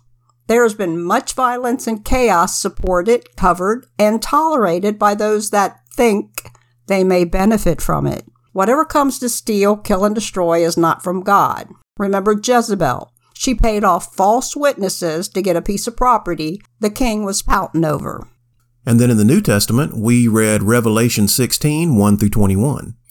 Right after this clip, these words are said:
Speaker 2: And that's the bowls of wrath poured out on the kingdom of the beast.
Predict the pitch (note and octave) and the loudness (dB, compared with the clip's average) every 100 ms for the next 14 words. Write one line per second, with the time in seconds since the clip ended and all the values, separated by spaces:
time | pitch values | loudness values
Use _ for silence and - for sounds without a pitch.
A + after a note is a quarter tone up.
0 | _ - G2 A2+ C3 - G#2 F#2+ A#2 C3 | _ -6 0 0 0 -2 -2 0 0 0
1 | C#3 C3 A2+ B2+ C#3 C#3+ - A#2 A#2 A#2 | 0 0 2 2 0 -4 0 2 2 2
2 | C3 D3 G#2+ F#2+ - B2+ B2 A#2+ A2+ G#2 | 0 0 0 0 2 2 4 2 2 -2
3 | F2+ - | -2 -8